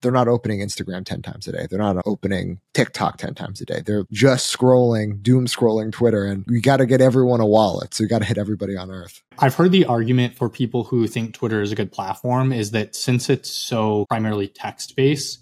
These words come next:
Speaker 2: the audience just skews slightly, like, higher income, maybe a little bit older or something. Like, it just
Speaker 1: They can read.
Speaker 2: <laughs> They can read, yeah. You don't know if your TikTok, uh, ad is being <laughs> served to someone who knows how to read.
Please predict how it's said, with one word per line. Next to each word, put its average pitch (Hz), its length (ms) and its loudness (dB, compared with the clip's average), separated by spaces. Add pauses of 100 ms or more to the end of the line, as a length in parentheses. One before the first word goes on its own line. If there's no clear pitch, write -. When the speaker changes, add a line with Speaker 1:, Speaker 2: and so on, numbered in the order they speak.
(120)
Speaker 2:
the 117 140 2
audience 107 500 0
just - 400 -6
skews 107 600 -2
slightly, 104 800 -6
like, 92 240 -14
higher 107 400 2
income, 101 880 -2
maybe 110 240 -2
a 107 60 0
little 101 100 -2
bit 101 140 -4
older 98 440 -4
or 95 60 -8
something. 98 540 -12
Like, 92 180 -14
it 107 60 -4
just 127 240 4
Speaker 1:
They 127 40 -2
can 127 140 4
read. 123 460 2 (220)
Speaker 2:
<laughs> - 220 -16
They 147 140 4
can 196 240 4
read, 151 280 4
yeah. 123 220 4 (140)
You 131 140 2
don't 165 180 6
know 170 160 6
if 170 100 0
your 143 100 6
TikTok, 131 580 2
uh, - 20 -4
ad 117 400 2
is 113 140 0
being 135 240 2
<laughs> - 0 -
served 160 400 2
to 143 80 0
someone 143 320 2
who 175 100 4
knows 143 320 0
how 156 80 0
to 147 100 -2
read. 123 380 2